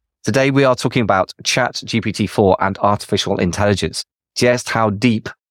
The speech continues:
does this rabbit hole go? H-, can it be useful to us as marketers? If so, how?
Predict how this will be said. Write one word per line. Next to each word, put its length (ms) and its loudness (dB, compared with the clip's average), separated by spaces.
does 220 2
this 160 2
rabbit 240 0
hole 200 2
go? 340 0
H-, 140 -8
can 160 -2
it 100 0
be 80 -2
useful 540 2
to 160 2
us 100 0
as 180 -2
marketers? 520 2
If 120 -4
so, 140 0
how? 460 0